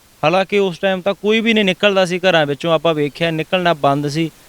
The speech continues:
ਹਸਪਤਾਲਾਂ 'ਚ ਜਾਣਾ ਤਾਂ ਬਹੁਤ ਦੂਰ ਦੀ ਗੱਲ ਸੀ। ਉਦੋਂ ਵੀ ਸੇਵਾ ਨਿਰਵਿਘਨ ਜਾਰੀ ਰਹਿੰਦੀ ਸੀਗੀ, ਹਸਪਤਾਲਾਂ ਵਿੱਚ ਵੀ ਅਸੀਂ ਉਸੇ ਤਰ੍ਹਾਂ ਹੀ ਗਏ ਆ ਉਦੋਂ ਵੀ।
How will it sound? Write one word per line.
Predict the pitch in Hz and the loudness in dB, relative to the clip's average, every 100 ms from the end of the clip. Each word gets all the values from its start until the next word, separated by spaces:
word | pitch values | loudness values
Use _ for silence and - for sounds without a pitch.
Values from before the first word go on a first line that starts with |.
| - 185 | -4 -2
ਹਸਪਤਾਲਾਂ | 180 160 143 160 160 160 | -2 -6 -6 -4 -4 -6
'ਚ | |
ਜਾਣਾ | 156 147 147 | -2 -2 -2
ਤਾਂ | 143 151 | -2 -2
ਬਹੁਤ | 156 165 | -2 -2
ਦੂਰ | 165 180 | -2 -2
ਦੀ | 160 143 | -2 -2
ਗੱਲ | 127 123 | -4 -6
ਸੀ। | 123 - _ - - - | -16 -20 _ -20 -14 0
ਉਦੋਂ | 190 202 214 | 2 4 4
ਵੀ | 208 | 2
ਸੇਵਾ | 185 180 180 | 0 -2 -4
ਨਿਰਵਿਘਨ | 170 160 185 196 | -4 -6 -6 -4
ਜਾਰੀ | 156 139 151 | -2 0 -2
ਰਹਿੰਦੀ | 160 170 180 | -4 -6 -6
ਸੀਗੀ, | 156 170 180 170 _ _ - | -8 -8 -8 -10 _ _ -4
ਹਸਪਤਾਲਾਂ | 156 165 - 175 180 180 | -2 -2 -4 -4 0 0
ਵਿੱਚ | 180 185 | 0 0
ਵੀ | 185 | 0
ਅਸੀਂ | 180 190 | 0 -2
ਉਸੇ | 175 180 | -2 -2
ਤਰ੍ਹਾਂ | 170 175 | 0 0
ਹੀ | 175 | 2
ਗਏ | 160 156 | 4 4
ਆ | 160 | 4
ਉਦੋਂ | 156 151 151 | 4 2 0
ਵੀ। | 151 | -2